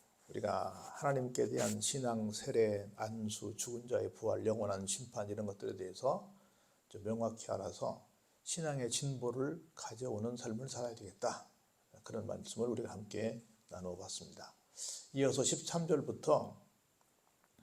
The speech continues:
아, 우리가 하나님께서 약속하시는 약속에 대해서, 약속의 특징이 뭐고 약속을 통해서 구체적으로 우리에게 하시고자 하시는 약속이 뭔지를, 아, 생각하는 시간을 갖길 바랍니다.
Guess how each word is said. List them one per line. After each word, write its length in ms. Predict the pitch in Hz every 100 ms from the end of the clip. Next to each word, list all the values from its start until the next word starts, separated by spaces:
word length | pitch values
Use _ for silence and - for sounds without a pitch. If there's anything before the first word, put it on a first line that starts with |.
| - - - - _ -
아, 60 |
우리가 580 | - 139 135 110 107 - - - -
하나님께서 800 | - 185 185 185 170 147 131 139
약속하시는 1000 | 123 117 - 208 - 175 190 180 170 143 160
약속에 580 | 123 - - 175 160 139
대해서, 500 | 123 92 - - - _ _ _ _ _ -
약속의 440 | 123 - 180 156
특징이 420 | - - 202 175
뭐고 420 | 135 104 113 180 160
약속을 600 | 120 - 170 160 156 151
통해서 360 | 147 123 131
구체적으로 520 | 143 - - 196 175
우리에게 320 | 143 135 123 127
하시고자 460 | 151 170 160 135
하시는 240 | 113 117 120
약속이 360 | 113 - 117
뭔지를, 720 | 101 101 104 101 101 143 190 180 - _ _ _
아, 280 | - - -
생각하는 540 | - 127 113 107 104
시간을 340 | - - - -
갖길 380 | - - 113
바랍니다. 460 | 107 - - - -